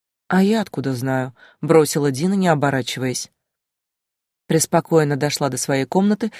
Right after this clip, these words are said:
и только там выдохнула. Привалившись изнутри к двери, несколько секунд она просто стояла, прислушиваясь к себе. Ненавистная дрожь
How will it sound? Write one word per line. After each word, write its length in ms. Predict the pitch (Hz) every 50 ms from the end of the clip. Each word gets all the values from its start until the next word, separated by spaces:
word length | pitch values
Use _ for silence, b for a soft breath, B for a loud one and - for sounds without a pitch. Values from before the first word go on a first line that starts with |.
| B B B
и 80 | 160 156
только 340 | - 170 156 135 - 151
там 260 | - - 160 170 180 180
выдохнула. 580 | 160 147 123 127 - - 139 131 131 131 123 - _ _ _ _ _ _ _ _ _ _ _ _ _
Привалившись 760 | - 156 160 151 143 156 147 147 147 139 - - 156 - - -
изнутри 460 | 165 135 147 147 147 - - 147 135
к 60 | -
двери, 360 | 117 123 147 170 185 196 190 B B B B B -
несколько 460 | 165 170 160 - - 151 - - 151
секунд 460 | - - 156 - - 175 185 190 - -
она 220 | 220 208 190 160
просто 340 | - - - 139 - - 156
стояла, 500 | - - 180 180 190 202 190 156 131 B B B B B
прислушиваясь 760 | _ 156 156 143 - - 147 143 - - 151 151 147 143 -
к 60 | -
себе. 380 | - - 170 135 127 131 110 - - _ _ _ _ _ _ _ _
Ненавистная 640 | 143 147 156 151 151 147 147 143 143 - - 151 147
дрожь 320 | 139 143 165 185 185 -